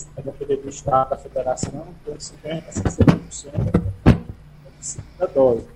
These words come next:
Então, é preocupante, né,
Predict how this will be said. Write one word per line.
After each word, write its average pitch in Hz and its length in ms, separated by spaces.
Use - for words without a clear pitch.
Então, 165 760
é 185 300
preocupante, 180 680
né, 151 380